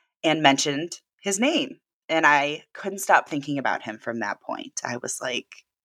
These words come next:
"You know what? We had so much fun." And, like, yeah, he, like, did all of that bad stuff, but he was my first love. And, you know, you just, you get nostalgic about stuff. So I reached out to him and I was like, "Hey,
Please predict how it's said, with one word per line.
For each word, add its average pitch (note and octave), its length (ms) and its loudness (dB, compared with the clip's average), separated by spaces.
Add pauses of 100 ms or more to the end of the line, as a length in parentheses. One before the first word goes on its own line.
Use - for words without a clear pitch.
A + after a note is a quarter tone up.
(120)
"You D3+ 100 -6
know E3+ 100 -4
what? F3+ 200 2
We F#3 100 0
had C3 220 -8
so D3+ 100 -8
much - 240 -12
fun." G#3+ 340 4
And, E3 200 -6
like, D#3 260 -4
yeah, G3+ 300 6
he, F#3+ 240 -6
like, D#3+ 220 -4
did E3 120 0
all D3+ 180 8
of C#3+ 100 0
that B2 260 2 (340)
bad C3+ 300 2
stuff, - 420 -2
but C3+ 180 -2 (120)
he F#3+ 160 0
was F3+ 160 4
my D#3+ 120 4
first C#3 320 0
love. C3 360 -2
And, B2 280 -4
you B3+ 100 0
know, D#3 140 4
you F#3+ 140 -4
just, G3+ 220 -6
you B3+ 100 0
get B3 140 2
nostalgic D3+ 480 4
about C#3+ 240 0
stuff. C3+ 320 2 (600)
So - 140 0
I G#3 60 10
reached A3 260 2
out G#3+ 180 10
to G3 140 2
him F#3 140 6
and F3 80 2
I E3 40 6
was E3+ 120 0
like, F3+ 120 0
"Hey, G#3+ 440 8